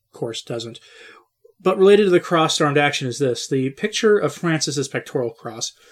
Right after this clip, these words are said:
shown here for those watching on YouTube or BitChute. It shows the Good Shepherd walking with a sheep on his shoulders. It is kind of creepy looking, to be honest with you. I've seen one in person, worn by the bishop for one of the dioceses I go to Mass in.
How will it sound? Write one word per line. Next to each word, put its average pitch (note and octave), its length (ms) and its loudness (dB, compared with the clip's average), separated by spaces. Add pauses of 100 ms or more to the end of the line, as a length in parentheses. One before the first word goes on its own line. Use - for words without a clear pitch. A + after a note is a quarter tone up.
(200)
shown G3 300 0
here D#3+ 220 4
for D#3 100 0
those C3+ 160 2
watching B2+ 320 -4
on B2 80 -6
YouTube B2 380 -6
or A#2 80 -8
BitChute. C#3 420 -2 (800)
It - 120 0
shows D4+ 260 2
the B3 60 -4
Good E3+ 180 4
Shepherd D3 340 0
walking B2+ 340 -4
with B2 100 -6
a - 40 -8
sheep - 280 -4
on A#2+ 80 -10
his A#2 100 -12
shoulders. - 520 -6
It D3+ 180 -10
is B2+ 100 -12
kind B2+ 240 -8
of A2+ 60 -8
creepy B2+ 260 -4
looking, B2+ 260 -6
to B2+ 60 -6
be B2+ 80 0
honest B2 280 -4
with C3+ 100 -6
you. C3 160 -4 (420)
I've D3+ 80 2
seen A3 260 2
one E3+ 120 2
in C3+ 100 -2
person, C3+ 520 -4
worn G3 260 0
by A3+ 100 4
the E3 80 4
bishop C#3 420 0
for C#3 160 -2
one C3+ 200 -2
of C3+ 60 0
the B2 60 0
dioceses B2 560 -4
I A#2 60 -4
go A#2 140 -6
to A#2+ 60 -10
Mass B2+ 340 -6
in. C3+ 160 -20